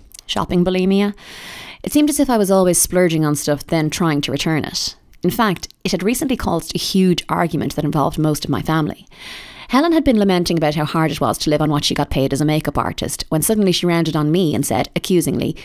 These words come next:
"You're good with money." This happened a lot. They referred to me as clean living and sporty, even though I hadn't played any sports since living in Chicago, and painted a picture of me that was years, probably decades, out of date.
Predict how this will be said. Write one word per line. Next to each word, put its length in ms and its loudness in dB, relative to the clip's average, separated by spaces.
"You're 280 4
good 180 2
with 140 -6
money." 340 -2
This 140 0
happened 300 2
a 40 2
lot. 520 -2
They 140 2
referred 320 0
to 60 4
me 140 4
as 120 -2
clean 340 2
living 220 2
and 100 0
sporty, 600 -2
even 200 2
though 100 4
I 60 4
hadn't 280 -2
played 280 0
any 140 2
sports 400 -4
since 280 -2
living 200 0
in 80 0
Chicago, 500 0
and 100 2
painted 240 0
a 40 -2
picture 280 0
of 100 0
me 120 2
that 160 -4
was 100 -2
years, 640 2
probably 360 0
decades, 920 -6
out 180 -2
of 60 -10
date. 460 -4